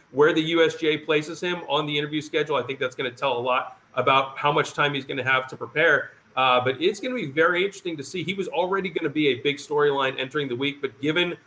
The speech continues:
all the drama that we had at the Memorial last week and how he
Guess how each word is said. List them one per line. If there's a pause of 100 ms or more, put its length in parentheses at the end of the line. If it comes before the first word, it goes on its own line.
(200)
all
the
drama
that
we
had
at
the
Memorial
last
week
and
how
he